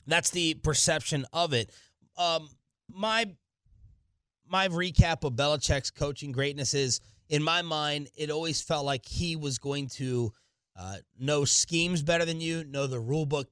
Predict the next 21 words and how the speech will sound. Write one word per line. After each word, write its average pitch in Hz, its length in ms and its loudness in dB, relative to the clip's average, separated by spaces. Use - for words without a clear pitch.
better 135 180 0
than 127 160 -2
you, 131 320 0
and 131 120 0
just 123 240 -2
figure 120 280 -2
it 117 80 0
out. 113 100 0
He 107 60 -2
was 104 100 -6
such 160 220 -6
a 127 40 -6
football 151 400 -2
nerd 135 280 2
and 117 120 0
football 123 420 -2
junkie. 110 640 -2
He 131 120 -2
was 131 180 -2
just 135 220 -2
always 131 500 0